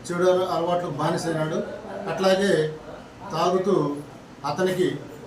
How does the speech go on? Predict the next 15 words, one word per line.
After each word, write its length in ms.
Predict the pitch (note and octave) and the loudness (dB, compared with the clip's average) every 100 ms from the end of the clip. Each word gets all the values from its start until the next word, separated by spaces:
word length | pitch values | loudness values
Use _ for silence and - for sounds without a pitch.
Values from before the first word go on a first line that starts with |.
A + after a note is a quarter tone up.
| - - | -12 -8
సాధారణ 480 | E3 F3 G3 F#3+ F3+ F3 | 0 4 6 6 4 0
ఖర్చులకి 560 | F3 G3 F#3 F3+ C#3+ D3+ - - - | 0 2 4 4 2 0 -4 -8 -4
డబ్బులు 240 | E3 E3 G3 | -2 2 4
అవసరమైనందున 840 | E3 D3+ E3 D#3+ D#3+ F3 F#3+ C#3+ - - G3+ G3+ G3 F3 | 2 0 -2 -2 -2 -2 -2 -4 -8 -10 -10 -10 -8 -6
అతను 280 | D#3 F#3 E3 | 2 4 4
ఈ 460 | - - D3+ D3 | 0 -6 -4 -2
యొక్క 380 | D3+ D3+ C#3+ B2+ - - - C3 | -2 -2 -2 -2 -6 -12 -12 -4
దొంగతనం 520 | D#3 F#3 F#3 F3+ E3+ | 0 2 4 2 2
చేసి 220 | E3 F#3+ C#3 B2+ - - C3+ | -2 0 0 -2 -6 -8 -6
డబ్బు 260 | D3+ F3+ | -2 -2
సంపాదించాల్సిన, 1040 | D#3+ D#3+ E3 E3 D#3 D#3 D3+ - D#3 D3 D3 - C#3+ C#3+ | -2 -4 -2 -2 -2 -2 -2 -4 -4 -4 -6 -10 -10 -8
సంపాదించవచ్చనే 840 | D#3 D#3 E3 E3 D#3 D#3 E3+ E3+ D#3+ - - - - - C#3+ | -8 -2 0 0 -2 -4 -4 -2 -2 -4 -8 -12 -14 -6 2
దురుద్దేశంతో, 580 | G#3+ G3 G3 F3 D3+ D3+ | 4 6 4 2 -2 -2
దురాచ-, 720 | D3 D#3+ F3 E3+ D#3 D3 C3+ | 0 0 2 0 -2 -4 -2
దురాలోచనతో 840 | D#3 E3 E3 - D3 F#3 D#3 D#3 | 0 2 0 -2 -4 -2 0 -2